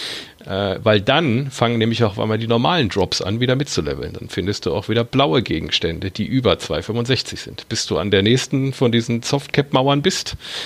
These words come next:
dann machst du wieder so ein mächtiges Engramm auf,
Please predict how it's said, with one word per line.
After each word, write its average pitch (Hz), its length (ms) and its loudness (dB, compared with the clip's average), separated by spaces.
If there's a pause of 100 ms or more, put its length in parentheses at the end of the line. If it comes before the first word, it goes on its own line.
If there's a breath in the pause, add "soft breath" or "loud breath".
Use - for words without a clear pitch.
(120)
dann 92 220 -6
machst 95 260 -2
du 92 100 2
wieder 90 480 2
so - 240 -6
ein 78 380 -6 (180)
mächtiges - 540 -4
Engramm 107 360 0
auf, 165 480 0